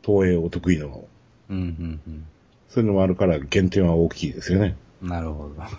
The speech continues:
Speaker 3: あ、あれでしょ、夏休みのちびっこが見に行くいう前提なんでしょ。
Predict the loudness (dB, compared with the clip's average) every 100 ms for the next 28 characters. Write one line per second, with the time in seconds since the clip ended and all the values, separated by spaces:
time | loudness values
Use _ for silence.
0 | -18 _ _ _ 2 4 4 4 6 6
1 | 6 4 6 6 6 2 0 0 6 8
2 | 10 10 10 8 8 10 10 8 6 4
3 | 2 4 4 4 4 2 2 2